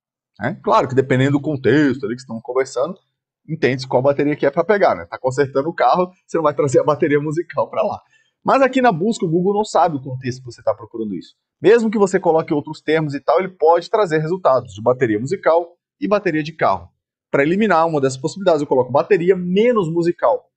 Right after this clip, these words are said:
E aí ele tira a palavra musical. Claro que isso reduz, mas pode vir alguma coisa relacionada à bateria musical de alguma forma. Não elimina totalmente, mas é uma forma de afunilar, de direcionar a sua busca. Beleza? Vambora.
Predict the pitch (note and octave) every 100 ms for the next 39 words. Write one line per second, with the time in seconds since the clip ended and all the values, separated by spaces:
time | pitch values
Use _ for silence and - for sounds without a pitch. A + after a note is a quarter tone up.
0 | _ _ _ _ - C#3+ C#3 F3 - -
1 | A#3 A#3+ - - G3 G3+ G#3+ F3 D#3+ B3
2 | A#3+ A3+ A3 G#3+ G#3 C#3 G#2 - _ _
3 | _ - C#3 D#3 F3+ F#3+ G#3+ F3 D3+ F3+
4 | F#3 F#3 D#3+ G3 F3+ C#3+ E3+ E3 D#3 -
5 | C#3+ D#3 D#3+ D#3+ C3 C3+ C#3+ C#3+ C#3+ C#3+
6 | D3+ D3+ C3 C#3+ C#3+ _ _ A2+ A2 A2
7 | F3+ G#3 B2 F2 _ _ - G#2+ D3+ D3
8 | B2+ C3+ C3+ F3+ C#3 F2+ - _ _ -
9 | G2+ B2+ C3+ C#3 D#3 C#3+ C#3 _ A#3 D4
10 | B3+ C#3 G#2+ _ _ - A2 C#3 C#4 C#4+
11 | - F#3+ C3+ - D#3 G2+ F2 - _ _
12 | _ G#2+ D3 B3 C4 C4+ _ _ _ _
13 | _ _ _ B2+ D3+ D#3 G2+ D#2+